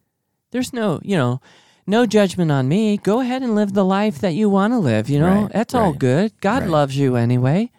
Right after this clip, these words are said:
Speaker 2: Yeah.
Speaker 1: That's not what we're saying. Nobody is saying that. But if I, if I'm, if, if I build a relationship with someone and they become vulnerable with me, maybe it's a,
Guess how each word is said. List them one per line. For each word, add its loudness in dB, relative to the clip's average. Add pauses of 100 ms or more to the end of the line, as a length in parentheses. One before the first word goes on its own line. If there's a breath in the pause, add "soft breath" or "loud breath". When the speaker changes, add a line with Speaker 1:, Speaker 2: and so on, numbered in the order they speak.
(160 soft breath)
Speaker 2:
Yeah. -12 (160)
Speaker 1:
That's -6
not -6
what -2
we're -2
saying. -2
Nobody 0
is -2
saying -8
that. -2 (1200 soft breath)
But -2
if -2
I, -2
if -4
I'm, -6
if, -8
if -8
I -6 (140)
build -2
a -4
relationship -4
with 0
someone -4 (500 soft breath)
and -2
they 0
become -2
vulnerable -2
with -14
me, -10 (300)
maybe -4
it's -2
a, -8